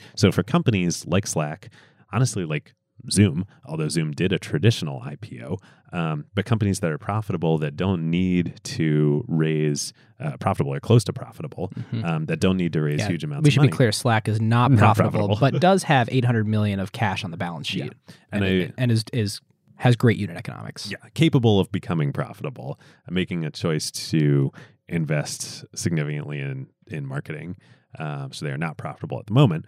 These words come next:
Speaker 1: They don't need to raise that money. A D P O has a lot of advantages.
Speaker 2: Yep. In a D P O, the, the only shares that start trading are all the existing shares. So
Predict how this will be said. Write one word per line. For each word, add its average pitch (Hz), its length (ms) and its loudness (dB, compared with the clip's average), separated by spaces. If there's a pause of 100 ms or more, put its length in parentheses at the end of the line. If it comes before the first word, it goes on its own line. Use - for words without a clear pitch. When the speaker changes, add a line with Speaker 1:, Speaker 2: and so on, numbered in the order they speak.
(340)
Speaker 1:
They 123 100 6
don't 107 200 6
need 123 220 2
to 92 80 -2
raise 80 200 -6
that 80 140 -10
money. 92 320 0 (220)
A 104 80 -8
D 127 120 0
P 101 180 -2
O 85 140 -2
has 82 200 -4
a 73 40 -8
lot 73 380 -12
of 123 60 -20
advantages. - 640 -8 (420)
Speaker 2:
Yep. 107 180 -2 (600)
In 123 180 4
a 113 60 4
D 127 140 4
P 120 240 4
O, 107 360 6
the, 95 480 0
the 104 260 0
only 113 640 4 (520)
shares 110 580 6
that 107 160 2
start - 280 0
trading 110 540 6
are 98 240 2
all 101 140 0
the 110 120 4
existing 101 640 0
shares. 101 420 0
So 98 300 2